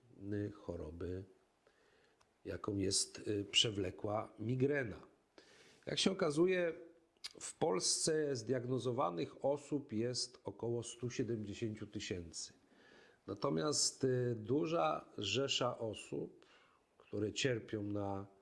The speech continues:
bóle głowy, nie ma zdiagnozowanej migreny przewlekłej. Co to jest migrena przewlekła?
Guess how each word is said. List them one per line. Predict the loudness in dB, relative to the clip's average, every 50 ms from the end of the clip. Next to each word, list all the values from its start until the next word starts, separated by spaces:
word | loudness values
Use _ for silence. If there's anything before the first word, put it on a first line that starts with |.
| _ _ _ -20 _ _ _ -8
bóle | -2 0 2 2 2 0
głowy, | 0 2 2 2 2 2 0 -2 -4 -4 -4 -8 -14 -20 _ _ _ _ _ _ _ _ _ _ _ _ _ _ -12
nie | -8 -2 0 2 4 4 2 2
ma | 2 2 2
zdiagnozowanej | 2 2 0 0 0 2 0 0 0 0 0 0 0 0 0 2 2 0 0 0
migreny | -2 -2 -2 0 0 0 0 -2
przewlekłej. | -2 -2 -2 -2 0 0 -2 -2 -4 -6 -10 -10 -4
Co | -2 -2 0
to | 0 0
jest | -2 0 0
migrena | 0 2 2 0 2 2 0
przewlekła? | 2 4 2 4 4 4 2 2 0 -4 -6 -6 -6 -8